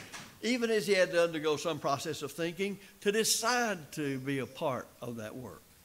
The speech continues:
And I do know from Paul's dealing with Mark that,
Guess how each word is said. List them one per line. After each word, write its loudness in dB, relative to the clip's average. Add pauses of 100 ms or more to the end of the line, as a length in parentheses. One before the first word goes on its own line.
(1700)
And 6
I 4
do 2
know 2
from -6
Paul's -2 (180)
dealing -4
with -4
Mark -2 (2250)
that, 0